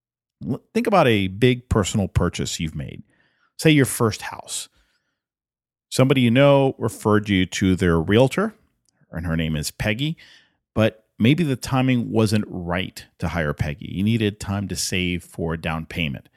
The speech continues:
So you happily connected with Peggy, but you also told her that it was too early to go out looking for houses. Now, let's just say that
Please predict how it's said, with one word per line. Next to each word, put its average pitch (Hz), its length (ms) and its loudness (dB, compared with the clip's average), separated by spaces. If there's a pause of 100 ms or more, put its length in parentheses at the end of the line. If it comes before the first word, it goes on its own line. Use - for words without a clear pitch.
(460)
So - 120 -4
you 98 120 0
happily 120 400 -2
connected 110 1000 -4
with 95 440 -2
Peggy, 87 400 -2
but 98 360 -2 (100)
you 107 200 0
also 107 320 2
told 87 400 -6
her 87 260 0
that 82 200 -6
it - 80 -10
was 87 100 -6
too 101 260 -8
early 90 220 -4
to 85 80 -6
go 85 180 -6
out 76 160 -8
looking 78 240 -10
for - 140 -8
houses. - 500 -12 (760)
Now, 113 120 2
let's 160 200 2
just 247 160 -2
say 143 280 2
that 123 320 0